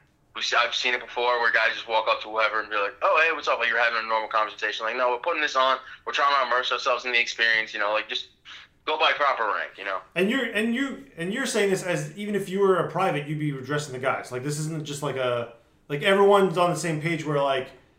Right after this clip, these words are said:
Speaker 2: like, I'm not saying this 'cause I'm the captain, so I want everyone to salute me. If I was there as a private, I would still respect that, that rank that the event's putting on.
Speaker 1: Exactly, exactly. Especially with, you know, guys who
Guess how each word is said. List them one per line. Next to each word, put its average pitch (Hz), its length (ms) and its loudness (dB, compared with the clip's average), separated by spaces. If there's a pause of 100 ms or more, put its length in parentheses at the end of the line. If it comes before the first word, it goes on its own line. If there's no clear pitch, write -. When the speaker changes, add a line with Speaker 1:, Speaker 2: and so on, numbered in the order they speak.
(520)
Speaker 2:
like, 151 260 2
I'm 175 140 4
not 214 180 4
saying 175 220 0
this 156 160 -2
'cause 151 100 -2
I'm 156 120 4
the 143 60 -2
captain, 156 340 2
so 135 100 -4
I - 80 0
want 143 140 0
everyone 135 220 -2
to 123 60 -8
salute 147 360 -4
me. 117 240 -10 (300)
If 147 100 -4
I 180 80 8
was 180 160 6
there 170 100 4
as 156 80 4
a 147 80 0
private, 156 400 2
I 135 100 0
would 139 120 -4
still 156 200 -6
respect 139 440 -6
that, 123 360 -2 (160)
that 131 240 -6
rank 135 220 -4
that 123 120 -8
the 127 80 -8
event's 123 220 -8
putting 123 220 -8
on. 104 160 -10 (800)
Speaker 1:
Exactly, 202 420 0 (160)
exactly. 135 400 0
Especially 127 380 -2
with, 123 200 -2
you 120 80 -6
know, 117 200 0 (400)
guys 131 280 4
who 123 100 -4